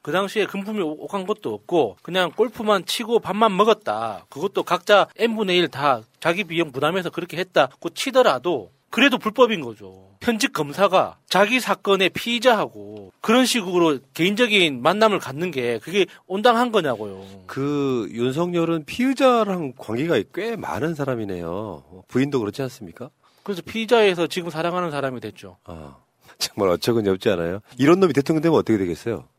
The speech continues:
Speaker 2: 나라 개판 나지. 진짜로 윤석열 탄핵하다 소리 나올 거야.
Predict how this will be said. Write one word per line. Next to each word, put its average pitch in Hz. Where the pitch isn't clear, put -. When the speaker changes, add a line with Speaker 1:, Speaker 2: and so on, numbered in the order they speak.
Speaker 2:
나라 143
개판 165
나지. 175
진짜로 170
윤석열 160
탄핵하다 226
소리 165
나올 117
거야. 92